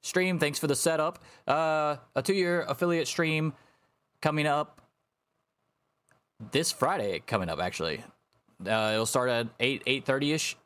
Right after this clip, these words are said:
Um, it'll be going twenty-four hours. It'll be my second year anniversary Twitch affiliate stream, and we'll be helping out animals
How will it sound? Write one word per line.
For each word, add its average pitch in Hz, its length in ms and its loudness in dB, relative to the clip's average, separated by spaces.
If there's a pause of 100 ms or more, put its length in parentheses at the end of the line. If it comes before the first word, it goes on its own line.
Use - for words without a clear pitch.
Um, 104 760 0 (120)
it'll 104 160 -2
be 107 80 0
going 117 240 0
twenty-four 139 400 0
hours. 131 320 0
It'll 110 140 -2
be 113 100 0
my 110 160 0
second 156 420 0
year 139 220 0
anniversary 131 680 0 (160)
Twitch 147 280 -2
affiliate 120 400 2
stream, 123 360 0 (220)
and 101 100 0
we'll 104 60 0
be 113 300 0 (180)
helping 139 380 0
out 120 200 0
animals 120 380 2